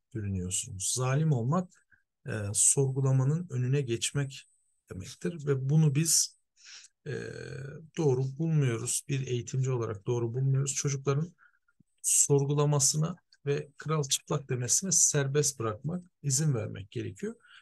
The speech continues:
Onlara nasıl yapacakları konusunda öğütlemek, kaba kuvvet kullanmamak, küfür etmemek, hakaret etmemek, aşağılamamak şartıyla insanların fikirleri eleştirilebilir ve do-, bu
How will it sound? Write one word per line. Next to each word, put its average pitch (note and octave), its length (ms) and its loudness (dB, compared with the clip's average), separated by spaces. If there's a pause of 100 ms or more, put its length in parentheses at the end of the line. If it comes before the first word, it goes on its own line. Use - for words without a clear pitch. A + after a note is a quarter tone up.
(380)
Onlara F3+ 400 2
nasıl F3 280 4
yapacakları A#2+ 640 -2
konusunda B2 460 -4
öğütlemek, B2 760 -4 (220)
kaba C3+ 380 0 (140)
kuvvet B2+ 360 -2
kullanmamak, A2+ 840 -4
küfür C3 340 -4
etmemek, C3 540 -4 (640)
hakaret C3 640 0
etmemek, C3 680 -6
aşağılamamak B2 920 -2
şartıyla - 720 -4 (320)
insanların G#2+ 640 0
fikirleri A#2+ 640 -6
eleştirilebilir B2 920 -2
ve C3 240 -2 (580)
do-, C#3 320 2
bu F#3+ 260 2